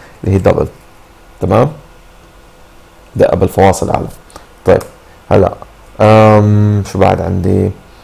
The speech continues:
آه، طيب، هات نخلط ليست مع، شو بسموه؟ مع tuple. اوكي؟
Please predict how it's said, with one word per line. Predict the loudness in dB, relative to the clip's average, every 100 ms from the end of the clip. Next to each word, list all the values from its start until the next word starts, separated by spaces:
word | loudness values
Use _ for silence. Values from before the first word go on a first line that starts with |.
| -20 -20 -20 -20 -12
آه، | -10 -6 -6 -6 -8 -4
طيب، | -2 2
هات | 2 2
نخلط | 0 -2 -2
ليست | -2 -4 -4
مع، | 0 0 0 0 0 0 -2 -2 -4 -6 -6 -8 -8 -10 -12 -14 -16 -20 -20 -20 -20 -20 -20 -20 -20 -14
شو | -12
بسموه؟ | -6 -4 -2 -4 -8 -20 -20 -20 _
مع | -6 -2
tuple. | 0 -2 -6 -10 -20 -20 -20 -20 -6
اوكي؟ | -4